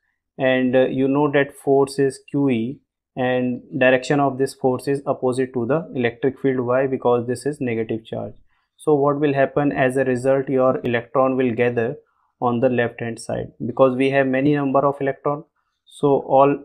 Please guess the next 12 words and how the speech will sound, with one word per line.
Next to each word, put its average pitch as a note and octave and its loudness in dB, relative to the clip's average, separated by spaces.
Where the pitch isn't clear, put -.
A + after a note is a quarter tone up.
negative C3 -2
charge A#2+ 4
will B2 -4
try B2+ 2
to B2 0
shift, C3 -4
or B2 4
you A#2+ -4
can B2 -2
say C3 -4
all, B2 2
uh, A#2+ -4